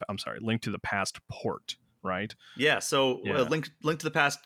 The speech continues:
Speaker 2: came out on Super Nintendo in nineteen ninety-one, and Takashi Tezuka, as you had mentioned, uh, he was the director of Link to the Past. He decided, like, "Oh, I kinda wanna make a Zelda game for Game Boy," and that was his original idea: was port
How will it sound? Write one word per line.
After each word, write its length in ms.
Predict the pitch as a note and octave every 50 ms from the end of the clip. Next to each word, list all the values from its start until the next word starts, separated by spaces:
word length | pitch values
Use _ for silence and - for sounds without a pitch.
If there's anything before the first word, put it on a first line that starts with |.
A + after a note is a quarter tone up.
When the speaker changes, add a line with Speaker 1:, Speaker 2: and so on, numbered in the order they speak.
| _
Speaker 2:
came 260 | - - C#3 C3+ B2+
out 220 | B2+ B2 B2 B2 -
on 160 | - A#2 G#2+
Super 260 | - - C3+ C3 B2
Nintendo 560 | A#2 A2+ G#2+ - A#2 A2 G#2+ A2 G#2+ G#2+ G#2
in 80 | A2 G#2
nineteen 300 | G#2 A2 A2 G#2+ - A#2
ninety-one, 560 | G#2 G2+ G2+ G#2+ A#2+ B2 B2 B2 B2 B2 B2 - - - - - - - - - _ _
and 240 | A2+ A2 G#2+ G2
Takashi 380 | F2+ B2+ A#2 - A#2+ - - A2+
Tezuka, 600 | - B2 A#2+ A2+ G#2+ A2+ - A2+ G#2+ A2 A2+ A#2+
as 140 | A2 G#2 -
you 60 | G#2+
had 80 | G#2+ F2+
mentioned, 460 | G2 G2 G2 F2+ - G#2+ G#2+ A#2 A2+
uh, 140 | G#2+ G2 F#2+
he 80 | G#2 A#2
was 140 | G#2+ -
the 60 | - G2+
director 540 | - G2 G#2 B2+ C3+ - - C3+ B2 A#2+
of 160 | - A2+ G#2 G2
Link 200 | A2+ A2+ A2+ -
to 80 | -
the 60 | F#2+
Past. 580 | - - - F#3 F3 C3+ A2+ A2 - - - - - _ _ _ _ _ _ _ - -
He 340 | - - C3+ C#3+ C#3+ C#3
decided, 360 | C3 C3 C3 - D3 C#3 C#3 C#3
like, 140 | C#3 C#3
"Oh, 80 | - -
I 100 | B3 G3+
kinda 200 | - - A3 G#3+
wanna 180 | F#3+ F3+ E3 E3
make 200 | D#3+ E3 D#3 E3
a 140 | D#3 C#3+
Zelda 300 | C3 B2 C3+ C#3+ D3 D3
game 300 | C3+ C#3 C#3 C#3 C3+ C3
for 120 | C3 - B2
Game 280 | - B2+ C3 F#3+ G#3+
Boy," 460 | D3+ A2+ F#2+ F#2+ F#2+ F#2+ G2+ A2 C3 - -
and 200 | A2+ A2 A2+ A2+
that 100 | A#2+ A#2+
was 140 | A#2 G#2+ -
his 100 | E3+ -
original 400 | A#2 A#2 G#2+ G2 A2 G#2+ G2+ G2+
idea: 400 | G2 F#2+ F2+ - D3 C3 G#2 F#2+
was 160 | G2+ G2+ F#2
port 480 | - - - - - B2+ B2+ B2 -